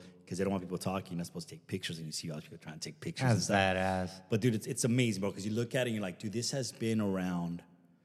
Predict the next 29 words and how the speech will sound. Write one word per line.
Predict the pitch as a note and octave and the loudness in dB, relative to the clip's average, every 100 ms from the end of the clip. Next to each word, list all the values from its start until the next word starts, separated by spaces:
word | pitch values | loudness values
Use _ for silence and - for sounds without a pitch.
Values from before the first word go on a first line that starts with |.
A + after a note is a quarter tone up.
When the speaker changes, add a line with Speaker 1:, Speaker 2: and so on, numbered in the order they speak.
| _ _ _ _ | _ _ _ _
Speaker 1:
I | - | -16
don't | - | -14
know, | |
like, | D#2 - | -16 -8
over | F#2+ G2 | -2 -2
four | - G#2+ | -2 -2
hundred | A2 G2 E2 E2 | -2 -2 -4 -6
years?" | F2 B2 D#3 - F2+ | -2 -2 -2 -6 -6
Speaker 2:
Yeah. | F#2 F#2 | -4 0
Speaker 1:
You're | A#2 | 2
laughing | A#2 A2+ | 2 2
my | G2+ | 2
ears, | F#2+ D#2 | 0 -2
right? | E2 E2+ - - | -8 -12 -14 -8
Speaker 2:
Eighteen | G2+ G2 A2 | -2 2 6
hundred? | A2 G2+ G#2+ A2+ | 8 8 6 4
Speaker 1:
But, | - - - - - _ _ _ - _ _ - G#2 | 0 -16 -20 -20 -20 _ _ _ -20 _ _ -12 -10
no, | E2 | -8
I | G2+ | -6
think | - F2+ | -4 0
way | C3 | -2
prior | - D2+ | -2 -10
to | - D#2 | -10 -12
that, | D2+ | -14
man. | E2 | -14
We're | |
talking | F2 A2 | -6 -2
about, | F#2 D#2+ | 0 -2
like, | D2+ | -4